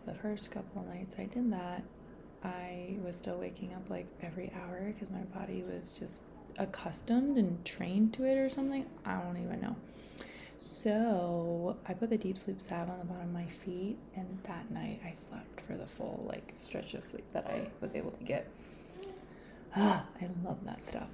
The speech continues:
Okay, so I love that. I love the lymphatic cream. Oh my Lanta. I use that immediately postpartum just to help with drainage, um, water retention. I love their body butters, especially the Ba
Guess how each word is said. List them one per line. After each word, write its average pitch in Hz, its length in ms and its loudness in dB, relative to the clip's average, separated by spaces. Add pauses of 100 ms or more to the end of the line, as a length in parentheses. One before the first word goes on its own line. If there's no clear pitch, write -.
(120)
Okay, 185 320 4
so 170 300 2 (1200)
I 208 60 8
love 190 260 8
that. 165 300 6
I 180 100 2
love 180 480 2
the 185 140 4
lymphatic 175 580 0
cream. 185 400 2 (100)
Oh 185 460 0
my 180 320 -2 (100)
Lanta. 208 760 4 (420)
I 208 60 0
use 185 220 2
that 190 240 -2
immediately 180 840 0
postpartum 175 600 -2
just - 160 -8
to 180 80 -2
help 170 280 -6
with 180 120 -4 (180)
drainage, 202 1000 4
um, 180 480 -2 (160)
water 180 400 0
retention. 175 920 -2 (960)
I 185 320 2
love 185 360 2
their 214 160 8
body 180 340 2
butters, 185 560 0
especially 185 640 0
the 185 140 0
Ba 180 340 -2